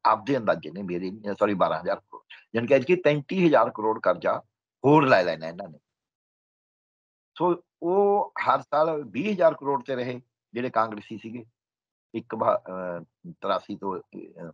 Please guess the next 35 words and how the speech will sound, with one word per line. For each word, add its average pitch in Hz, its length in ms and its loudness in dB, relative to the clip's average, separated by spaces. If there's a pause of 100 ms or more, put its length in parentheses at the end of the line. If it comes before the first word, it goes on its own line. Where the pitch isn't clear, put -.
ਦੋ 95 180 -6
ਤਰਾਸੀ 92 340 -6
ਤੇ 82 120 -16
ਗਏ। 80 200 -8 (500)
ਇਹ 151 400 4
ਇੱਕ 143 360 0
ਸਾਲ 101 380 2
ਦੇ 107 120 -4
ਵਿੱਚ 95 240 -10
ਹੀ 101 200 -6
ਦੋ 95 280 -4
ਤਰਾਸੀ 90 460 -2
ਤੋਂ 80 260 -12
ਕਹਿ 85 180 -2
ਲਓ 82 300 -4 (400)
ਵੀ 98 260 2
ਤਿੰਨ 98 360 0
ਪੰਦਰਾਂ 82 520 -4
ਬਾਰਾਂ 80 260 2
ਤੇ - 120 -14
ਪਹੁੰਚ - 340 -8
ਗਏ, - 40 -18 (400)
ਅਗਲੇ 113 200 4
ਸਾਲ 95 180 2
ਤਿੰਨ 92 240 -6
ਸੰਤਾਲੀ 80 460 -6
ਤੇ 73 120 -14
ਪਹੁੰਚ 69 280 -12
ਰਹੇ। - 160 -20 (440)
ਫਿਰ 147 220 6
ਇਹ 160 80 8
ਹੋਰ 101 220 0
ਜ਼ਿਆਦਾ 95 240 6
ਵਧਣਾ 101 300 0
ਹੈ 95 100 -14